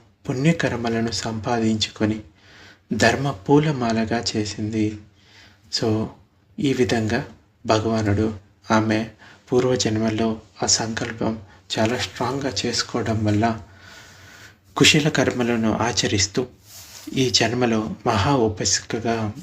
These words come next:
ఉపాసికగా మారింది అని భగవానుడు చెప్తాడు. మనం కూడా ఎంతో స్ట్రాంగ్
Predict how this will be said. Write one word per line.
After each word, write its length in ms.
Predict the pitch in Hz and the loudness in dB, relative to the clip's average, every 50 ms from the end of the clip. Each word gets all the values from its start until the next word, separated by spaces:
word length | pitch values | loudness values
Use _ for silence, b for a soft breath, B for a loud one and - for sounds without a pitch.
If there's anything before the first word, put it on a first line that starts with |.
| - - _ _ - | -18 -20 _ _ -18
ఉపాసికగా 840 | - - 135 127 117 - - 98 - - - - 117 113 113 - | -6 -2 0 2 2 2 2 0 -4 -10 -6 -4 -4 -4 -4 -6
మారింది 600 | 107 113 113 117 104 117 113 110 - - 113 110 | -4 -2 -2 0 0 0 -2 0 0 0 -2 -2
అని 220 | 113 110 113 117 113 - B B B B B B B B - | -2 -2 -2 -4 -6 -10 B B B B B B B B -2
భగవానుడు 520 | 113 113 101 - 110 107 107 104 107 101 95 | -2 0 2 4 4 4 4 4 2 0 -2
చెప్తాడు. 520 | - - 117 98 98 - - 127 - - - - _ B B B B B B B B B B B - | -4 -4 -6 -6 -6 -8 -8 -8 -8 -10 -14 -20 _ B B B B B B B B B B B 2
మనం 280 | 117 113 113 139 151 160 | 2 4 4 4 4 2
కూడా 400 | 160 - 123 117 113 117 131 - - - _ _ _ _ _ _ b b b b b b b b _ _ _ _ _ _ _ _ - | 2 2 2 4 4 2 2 -2 -10 -18 _ _ _ _ _ _ b b b b b b b b _ _ _ _ _ _ _ _ 0
ఎంతో 360 | 202 139 139 139 - 147 143 | 2 2 2 2 2 2 2
స్ట్రాంగ్ 640 | - - - - 131 123 131 135 127 127 120 - | 2 0 2 4 4 4 4 4 2 0 0 0